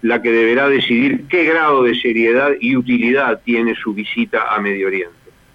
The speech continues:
El equilibrio que pretendió mostrar esta semana con el informe de la muerte de la periodista mostró que caminan por un hilo delgado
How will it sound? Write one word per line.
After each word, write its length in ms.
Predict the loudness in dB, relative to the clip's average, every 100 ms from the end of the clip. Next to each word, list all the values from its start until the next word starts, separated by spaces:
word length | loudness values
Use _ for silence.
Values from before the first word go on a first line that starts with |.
| _ _ -20 -6
El 160 | -2 0
equilibrio 540 | 0 0 2 2 2
que 120 | 0
pretendió 520 | 0 -2 -2 0 0
mostrar 440 | 0 -4 -2 -2 -2
esta 220 | -2 -4
semana 520 | -2 -2 -2 -2 -2
con 180 | -2 -2
el 80 | -2
informe 500 | -4 -2 0 0 2
de 80 | 0
la 80 | 2
muerte 380 | 0 0 0
de 80 | 2
la 120 | 0
periodista 680 | 0 0 0 0 -2 -4 -6 -8 _ _
mostró 480 | -2 0 0 0 0
que 160 | 0 -2
caminan 480 | 0 0 0 0 0
por 160 | 2
un 140 | 2 2
hilo 240 | 2 2
delgado 640 | 2 2 0 2 2 0